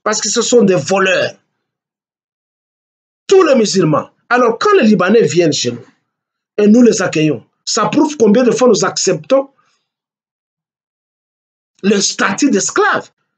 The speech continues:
C'est notre, ils bénéficient de notre hospitalité, de notre solidarité. Aujourd'hui, ils demandent, nous, ils nous demandent, « Oh, les Africains, vous êtes nos frères,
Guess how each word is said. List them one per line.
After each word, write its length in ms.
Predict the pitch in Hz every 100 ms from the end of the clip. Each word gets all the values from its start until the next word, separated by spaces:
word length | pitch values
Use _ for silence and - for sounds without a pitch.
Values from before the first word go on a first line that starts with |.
| _
C'est 260 | - 247 240
notre, 280 | 302 320 -
ils 160 | 247 202
bénéficient 580 | 175 220 233 226 -
de 100 | 294
notre 280 | 220 269 214
hospitalité, 920 | 131 190 220 214 - 196 180 277 - _ -
de 100 | 202
notre 260 | 247 269 220
solidarité. 580 | 208 190 190 185 170 311 - _ _ _
Aujourd'hui, 600 | 240 247 262 208 311 370
ils 120 | 240 202
demandent, 420 | 226 277 262 175
nous, 380 | 196 320 311 - _ _ -
ils 100 | 220
nous 300 | 240 226 214
demandent, « 360 | 226 277 233
Oh, 180 | - 349
les 180 | 302 247
Africains, 340 | 262 269 339
vous 180 | 247 214
êtes 140 | 269 262
nos 120 | 240
frères, 380 | 233 220 175